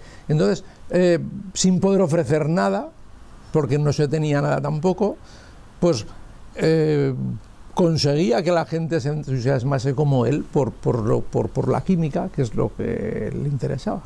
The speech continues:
efectivamente. Pues, eh, la química, eh, para, para Barluenga ha sido su vida,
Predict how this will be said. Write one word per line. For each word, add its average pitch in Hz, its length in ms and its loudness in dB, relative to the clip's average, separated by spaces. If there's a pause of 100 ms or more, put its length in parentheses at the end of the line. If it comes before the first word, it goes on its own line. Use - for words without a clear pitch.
efectivamente. 151 720 0 (1700)
Pues, 151 300 0 (260)
eh, 147 240 4
la 131 220 2
química, 170 600 0
eh, 131 840 0
para, 135 380 0
para 147 320 -2
Barluenga 147 640 0 (160)
ha 156 120 0
sido 170 380 2 (380)
su 147 240 2
vida, 185 340 4